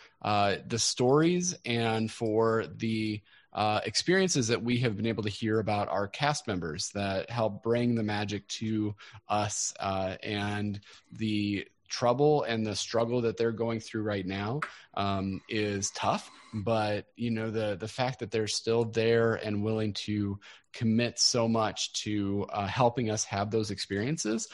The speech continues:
I think that they, uh, you know, you can't help but be grateful to all of them and doing all that hard work, uh, throughout just keeping, like, you know, like,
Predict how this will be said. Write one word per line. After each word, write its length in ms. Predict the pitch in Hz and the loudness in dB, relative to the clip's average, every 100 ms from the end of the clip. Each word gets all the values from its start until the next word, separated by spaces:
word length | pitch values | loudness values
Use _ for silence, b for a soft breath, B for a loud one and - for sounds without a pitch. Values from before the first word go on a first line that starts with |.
| B B - | B B -2
I 120 | 127 | 2
think 160 | 120 | 2
that 180 | 113 110 | 2 2
they, 380 | 107 113 110 - | 2 2 2 0
uh, 100 | - | -2
you 220 | 107 113 | -2 0
know, 100 | 104 | 0
you 160 | 107 104 | -2 -2
can't 240 | - 104 | -2 0
help 160 | 104 98 | 0 -2
but 140 | 90 | -6
be 80 | 98 | -6
grateful 400 | 90 92 - 87 | -4 -4 -4 -10
to 260 | - 101 92 | -6 -4 -2
all 240 | 92 107 | 2 2
of 100 | 110 | 2
them 240 | 101 101 101 | 0 0 2
and 120 | 98 | 2
doing 360 | 98 101 98 101 | 0 0 -2 -2
all 160 | 98 | -2
that 180 | 101 95 | 0 -2
hard 340 | - 117 110 | 0 0 2
work, 300 | 101 104 95 - B B B | 2 0 0 -6 B B B
uh, 400 | 107 104 98 92 - | -2 0 0 -2 -4
throughout 460 | 113 107 104 92 - _ _ | 0 2 2 -2 -6 _ _
just 280 | 110 117 - | -4 -4 -4
keeping, 460 | - 170 180 175 160 | -6 -2 2 2 2
like, 260 | 156 156 - b b b - | 2 2 -2 b b b -2
you 100 | 175 | 2
know, 180 | 156 160 | 4 2
like, 300 | - 139 | 2 2